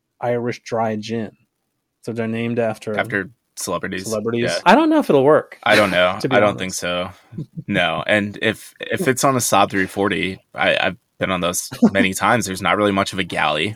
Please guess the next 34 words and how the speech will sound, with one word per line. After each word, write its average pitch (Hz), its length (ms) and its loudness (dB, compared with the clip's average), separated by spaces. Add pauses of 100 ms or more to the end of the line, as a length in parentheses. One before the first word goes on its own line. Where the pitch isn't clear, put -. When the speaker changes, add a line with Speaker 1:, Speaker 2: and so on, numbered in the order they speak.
Speaker 2:
Where 104 220 4
are - 40 4
you 117 160 4
going 98 220 2
to 92 60 -6
keep - 320 -4
these, - 500 -6
all, 85 200 -2
all 85 240 0
of 82 80 -10
these - 200 -10
wines? 76 540 -8
There's 120 260 -2
Speaker 1:
Mm-hmm. 117 160 -10 (100)
Speaker 2:
no 104 200 4
st-, - 380 0
no 117 200 2
storage 117 460 0
space, - 420 -2
really. 73 380 -6 (300)
Speaker 1:
And 139 100 -2
business 151 320 4
class 151 260 2
in 135 120 -2
every, 127 300 -2 (120)
every 123 220 0
glass. 120 360 -2
A - 60 -2
Saab 135 260 0
three 139 140 2
forty 139 300 0
doesn't 117 180 -4
have 107 160 -6
business 98 340 -10